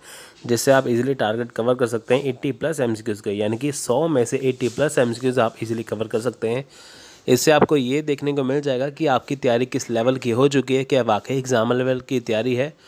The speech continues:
तो आप इस पीडीएफ़ से घर बैठे जान सकते हैं। तो अपनी तैयारी को और भी बढ़िया बनाने के लिए आप ये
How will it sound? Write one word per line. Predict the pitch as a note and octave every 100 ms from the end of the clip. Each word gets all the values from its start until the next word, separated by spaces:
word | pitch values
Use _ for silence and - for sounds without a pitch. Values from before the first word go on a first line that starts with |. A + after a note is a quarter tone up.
| - _ -
तो |
आप | C3+ C#3+
इस | D3 - - -
पीडीएफ़ | C3 A#2+ A#2
से | - D3 F3+
घर | A2+ A2 A#2
बैठे | A#2 G#2 D3 E3
जान | B2 A2 G#2
सकते | - - F#2
हैं। | F2+ F2+ _ - - -
तो | A#2
अपनी | B2+ B2
तैयारी | A#2+ B2
को | B2+
और | A#2+
भी | C3+
बढ़िया | A#2+ B2
बनाने | A#2 A2 A2 C3
के | B2+
लिए | B2 C#3 D#3
आप | A#2+ G#2+
ये | A#2+ B2+